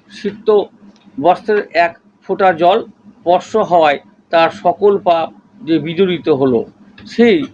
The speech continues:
দুষ্ট ধৃষ্টবুদ্ধি অত্যন্তই কাতরভাবে বলল, "হে ব্রাহ্মণ, আমাকে এমন একটা প্রায়শ্চিত্ত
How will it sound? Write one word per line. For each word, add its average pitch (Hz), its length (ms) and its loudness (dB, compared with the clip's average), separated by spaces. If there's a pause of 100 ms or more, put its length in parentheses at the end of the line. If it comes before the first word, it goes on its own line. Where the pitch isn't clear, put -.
(140)
দুষ্ট 190 380 0 (800)
ধৃষ্টবুদ্ধি 196 680 0
অত্যন্তই 208 640 -2
কাতরভাবে 185 720 0
বলল, 175 300 2
"হে 160 420 0
ব্রাহ্মণ, 165 480 0 (320)
আমাকে 180 560 -4 (240)
এমন 180 360 -2
একটা 175 320 -4
প্রায়শ্চিত্ত 175 800 -4